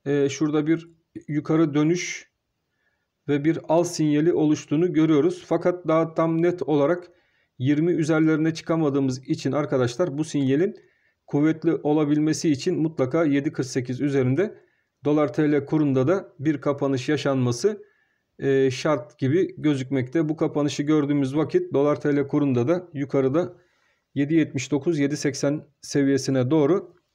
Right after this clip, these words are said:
yukarı yönlü atakların gelmesi muhtemel olacaktır. Evet arkadaşlar, e, bu videomuzda da sizleri teknik açıdan bilgilendirmeye çalıştık. İnşallah bir faydası olmuştur. Faydası olduğunu düşünüyorsanız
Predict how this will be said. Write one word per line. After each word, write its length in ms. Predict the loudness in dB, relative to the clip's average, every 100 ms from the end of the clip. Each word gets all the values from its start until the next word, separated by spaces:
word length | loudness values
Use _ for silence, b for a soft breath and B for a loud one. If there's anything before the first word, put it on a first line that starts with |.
| -6
yukarı 340 | -2 0 2
yönlü 260 | 2 2 0
atakların 720 | -2 -2 -4 0 0 0 -4 b b b b b _ 0
gelmesi 640 | 2 2 0 -2 -4 -4 0
muhtemel 540 | 0 2 2 2 2
olacaktır. 560 | 0 2 2 0 -2 0
Evet 280 | 2 2 2
arkadaşlar, 540 | 0 2 0 0 -2 0
e, 420 | 0 2 2 2 2
bu 140 | 2
videomuzda 540 | 2 2 2 2 2
da 220 | 2 0 -6 B B B _
sizleri 480 | -4 0 2 2 0
teknik 380 | -2 -2 -2
açıdan 460 | -2 0 0 0 0
bilgilendirmeye 720 | 2 4 2 2 2 2 0
çalıştık. 520 | 2 0 0 -2 0
İnşallah 420 | -2 0 0 2
bir 60 | 0
faydası 460 | 0 0 0 0 2
olmuştur. 540 | 2 0 0 -2 -2
Faydası 440 | 0 2 0 2
olduğunu 380 | 2 2 2 0
düşünüyorsanız 760 | -2 0 2 2 2 0 -2